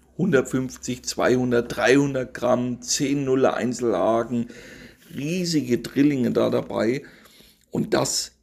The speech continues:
ist natürlich auch Catcare, das hängt damit zusammen. Aber wie gesagt, das hat sich automatisch gewandelt, weil wir mit solchen X X X L Montagen überhaupt keine Fische mehr fangen.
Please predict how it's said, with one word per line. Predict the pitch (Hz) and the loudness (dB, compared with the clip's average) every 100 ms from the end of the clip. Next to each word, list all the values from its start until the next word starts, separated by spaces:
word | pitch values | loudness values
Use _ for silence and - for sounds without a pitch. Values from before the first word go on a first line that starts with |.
| - | -6
ist | 123 135 - | -4 -4 -6
natürlich | 143 - - 131 127 123 - | -6 -8 -2 0 0 -2 2
auch | 104 135 - | 4 4 0
Catcare, | - 127 - - - 113 | -8 -8 -8 -16 -14 -10
das | - 127 165 | -8 -4 -2
hängt | 123 | 2
damit | 113 117 110 | 2 2 -2
zusammen. | 123 110 - 110 - - | -6 -6 -6 -6 -10 -4
Aber | - 123 190 220 - | 2 4 2 -2 -6
wie | 143 | -6
gesagt, | 143 131 160 151 | 0 2 2 0
das | - | 0
hat | 160 | 0
sich | 165 156 | 0 2
automatisch | 151 151 135 - 165 208 - | 2 2 2 0 0 -2 -4
gewandelt, | 147 117 117 180 226 233 - - - - _ | -4 0 0 -2 -6 -8 -20 -20 -20 -20 _
weil | - 71 85 151 170 | -2 2 6 4 2
wir | 120 131 151 202 - | -4 0 0 -2 -10
mit | - - | -14 -10
solchen | - 113 127 160 165 165 165 - | 2 4 4 2 -2 -6 -6 -4
X | 147 170 170 - - _ - | -2 -2 -4 -18 -20 _ -6
X | 175 185 - - - _ _ | -4 -4 -10 -20 -20 _ _
X | 208 226 214 - | 2 2 2 -8
L | - - 147 | -4 0 0
Montagen | 147 127 131 120 117 135 151 156 | 0 -2 -2 2 4 2 0 -6
überhaupt | 127 120 120 - | 0 2 2 0
keine | 120 113 | -2 -2
Fische | - 135 113 | -4 -4 -2
mehr | 110 | -2
fangen. | - - - | -4 -8 -10